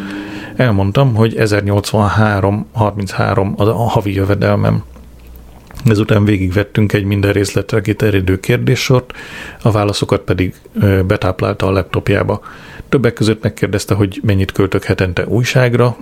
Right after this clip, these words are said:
nyolc font, mennyibe kerül a kocsim fenntartása, a havi száz font,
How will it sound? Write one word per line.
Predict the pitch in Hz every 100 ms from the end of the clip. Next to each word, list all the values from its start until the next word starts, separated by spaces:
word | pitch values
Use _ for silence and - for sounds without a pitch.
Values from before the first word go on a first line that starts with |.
| -
nyolc | 104 92 104 -
font, | - 123 117 - - - - - - -
mennyibe | - 107 101 101
kerül | 107 98 95
a |
kocsim | - 101 - 90
fenntartása, | 104 123 131 - 127 107 127 120 - -
a | -
havi | - - 104
száz | - 120 110
font, | - 107 104 101